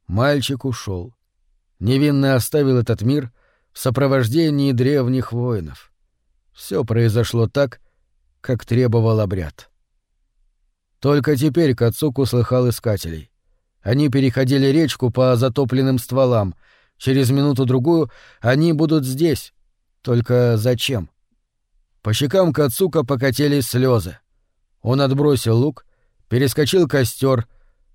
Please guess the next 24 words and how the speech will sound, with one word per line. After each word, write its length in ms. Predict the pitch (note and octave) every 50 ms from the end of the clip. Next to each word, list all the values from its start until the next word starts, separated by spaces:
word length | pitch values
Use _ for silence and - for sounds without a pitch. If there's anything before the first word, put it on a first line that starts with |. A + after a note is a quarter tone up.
| _
опустился 680 | _ - F#2 - A#2+ A2+ - - F3+ E3 C3+ - C#3+ C3+
на 140 | C#3 C3
колени 560 | A#2+ C3+ C3 C#3 D#3 E3+ E3 D3+ C3 B2+ A#2+ A#2+
и 40 |
поднял 500 | A#2 - - E3 D#3+ C#3+ B2+ B2+ B2 A#2+
маленькое 640 | A#2 B2 C3 B2+ B2 B2+ B2 A#2 A2 A2+ A2+ A2+ A2
тело. 380 | - - G2+ G2 F#2 E2 - - _ _ _ _ _ _ _ _ _ _ _ _ _ _ _ _ _ _ _ _ _ _ _
Когда 400 | - A2+ A#2 C#3+ E3 F#3+ F#3+ D#3+
шериф 440 | - D#3 D#3 D#3 F3 D#3+ B2 -
Палац 380 | - C#3+ D#3 D#3+ D#3 D3 C3+ -
с 40 | -
поисковиками 760 | - C3+ C3 A#2 - C3+ C3 C3+ B2+ A#2 D3+ D#3+ D#3+ D3 C3+
вышел 380 | B2 C3+ D#3+ D#3+ - C#3 C#3 B2
к 60 | A2+
заброшенному 680 | A#2 C3 A#2+ C3+ D3 D#3 D3 - - C#3 C#3 C3 C3
лесному 520 | C3 C3 A#2+ - C#3 C#3 C#3 C3 B2+ A#2+ A2+
приюту, 640 | - A#2 A#2+ B2+ D#3 E3 D#3 A#2 A2 G#2+ G2 - - _ _ _ _ _ _ _ _ _ _ _
Кацук 460 | _ B2 B2 A#2+ - - F3+ D#3+ -
сидел, 500 | - - B2 A#2+ G#2+ C3 E3 E3 D#3+ B2+ - - _ _ _ _ _ _ _ _ _
держа 440 | - F#2 B2 C3+ C3 B2 F3+ F3+ D#3+
тело 340 | A#2+ - F3 E3 D#3 C#3+ B2+
Хаквата 540 | - C3 B2+ - A#2+ B2+ D3 C#3 - C#3+ C3
на 120 | B2+ B2+
руках. 560 | A#2+ A#2 - - F#2 E2+ D#2 C#2+ - - _